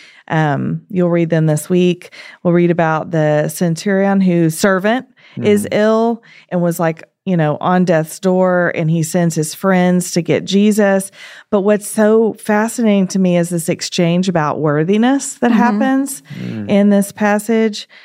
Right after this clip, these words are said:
Speaker 1: where, you know, Jesus is, is going with them, and it says, this is Luke seven, verse six. "When he was not far from the house, the centurion sent friends to tell him,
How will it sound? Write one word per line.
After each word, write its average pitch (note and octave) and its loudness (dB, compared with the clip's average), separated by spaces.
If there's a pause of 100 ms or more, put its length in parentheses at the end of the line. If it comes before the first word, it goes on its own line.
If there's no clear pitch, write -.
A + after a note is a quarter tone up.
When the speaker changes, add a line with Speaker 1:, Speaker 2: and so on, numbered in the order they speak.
(140)
Speaker 1:
where, F3+ 0 (360)
you F#3+ 0
know, E3+ 2
Jesus F#3+ 2
is, F3 0 (260)
is F3 2
going F3+ 0
with A3 0
them, D#3 0 (460)
and F3 0
it E3+ 0
says, F3+ 0
this F3+ -4
is E3 -6
Luke E3+ -2
seven, D#3+ 0
verse E3 -2
six. - -2
"When F#3+ 2
he G#3+ 4
was F3 0
not F#3+ 0
far G3+ 0
from F#3+ -4
the E3 -2
house, G#3 -2
the F3+ -6
centurion F3 -2
sent F3+ -4
friends F3+ 0
to F3 -4
tell F#3+ 0
him, E3 0